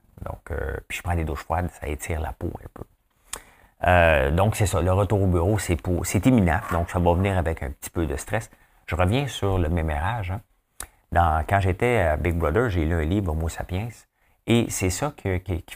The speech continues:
pourquoi on a, on a dominé l'homme de Néandertal, c'est parce qu'on mémère.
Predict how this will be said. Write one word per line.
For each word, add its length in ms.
pourquoi 300
on 120
a, 280
on 180
a 60
dominé 560
l'homme 240
de 60
Néandertal, 840
c'est 120
parce 120
qu'on 160
mémère. 640